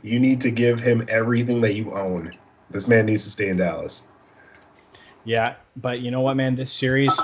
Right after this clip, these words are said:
Speaker 2: I hate to admit this because I wanted him to stay, but Kawhi shut this guy down. I mean, Luka still balled out, but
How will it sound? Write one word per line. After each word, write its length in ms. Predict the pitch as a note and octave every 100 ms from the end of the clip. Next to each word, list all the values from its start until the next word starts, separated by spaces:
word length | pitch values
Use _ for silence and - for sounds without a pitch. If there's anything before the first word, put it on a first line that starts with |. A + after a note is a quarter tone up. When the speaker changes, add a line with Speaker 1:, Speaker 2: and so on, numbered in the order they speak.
| - - _ B2
Speaker 2:
I 60 |
hate 300 | G#2 B2+ C3
to 120 | - B2
admit 300 | A#2 A#2 -
this 240 | A#2 -
because 320 | A2+ A#2 A2+
I 80 | A2
wanted 420 | G#2 A2+ A#2+ A#2
him 140 | A#2+ A2+
to 80 |
stay, 440 | A2 - A2 A2 G#2+ -
but 180 | A2
Kawhi 600 | - B2 A#2 B2 B2+ C3+
shut 380 | C3 - A#2+ A#2
this 200 | A#2 A2
guy 260 | - A2 A2
down. 280 | A2+ G#2+ A#2+
I 80 |
mean, 260 | C3 C3+ A#2+
Luka 220 | C3 C#3 -
still 280 | - G3+
balled 300 | E3 C#3 A#2
out, 260 | A#2 G2+ - - - - - - _ _ - -
but 300 | C#3+ - -